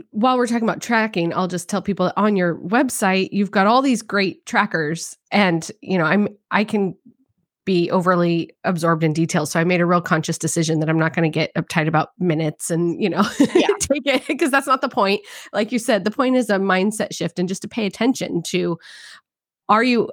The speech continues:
Speaker 1: outside? And at times I've thought, "Oh gosh, I di-, really didn't get any time outside." And other times I've thought, I, I didn't even pay attention to the fact that the whole time I was over visiting my parents, we were out on the porch and we just had a
Speaker 2: Mm.
Speaker 1: conversation. So I wasn't,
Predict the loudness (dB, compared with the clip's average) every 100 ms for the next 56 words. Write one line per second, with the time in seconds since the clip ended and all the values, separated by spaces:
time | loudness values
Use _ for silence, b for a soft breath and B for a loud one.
0 | 0 0 0 2 2 4 0 2 2 2
1 | 2 0 0 0 0 -2 -4 -2 -4 -4
2 | 0 2 2 2 0 2 2 4 2 -2
3 | -2 -4 -4 0 2 2 0 0 0 0
4 | 2 0 0 2 2 0 B B B B
5 | B B B _ _ _ _ _ _ -10
6 | -4 -2 -4 -2 0 2 2 2 0 -2
7 | 0 -2 0 0 0 0 0 -2 -4 -4
8 | -2 0 0 0 2 2 2 0 0 0
9 | 0 0 2 2 0 0 0 0 0 -2
10 | 2 2 0 -2 0 0 0 -2 0 2
11 | 0 -2 0 0 2 2 2 4 2 2
12 | 0 0 0 2 0 -2